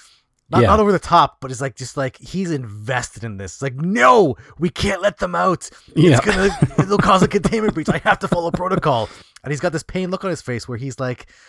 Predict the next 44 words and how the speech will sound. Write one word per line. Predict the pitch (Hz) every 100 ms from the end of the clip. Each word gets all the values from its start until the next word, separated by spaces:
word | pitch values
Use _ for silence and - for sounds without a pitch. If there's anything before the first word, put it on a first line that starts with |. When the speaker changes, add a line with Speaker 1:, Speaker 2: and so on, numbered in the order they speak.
| _ _ _ _ -
Speaker 1:
you |
know, | 139 143
like, | 143 131
he, | - - 120 - _ _ _ _ _ 147 _ _
he's | - 147 147
not | 175
relishing | 101 123 214 - 98
it, | 85 - _ _ _ _ -
but | 120
he's | 127
like, | 123 120 - -
"I | 110
have | 95 113 -
to |
follow | - 113 110
this | 110 -
code | - 110 98
and | 85
I | 82
have | 110 -
to |
kill | 117 - 107
these | 110 -
people | - 110 92 82 - - _ _ _ -
to | 123
prevent | 135 113 113 -
this | 123 -
outbreak." | 143 147 - 101 95 - _ _ _ _ _ _ -
And, | 131
like, | 123 120
other | 127
people | 127 135 120
around | 117 147 156
him |
are | 113
like, | 117 -
"What | 160
are |
you | 202 226
doing? | 127 180 233 147
Just | 123
let | 151
them | 170
out." | 190 220 - -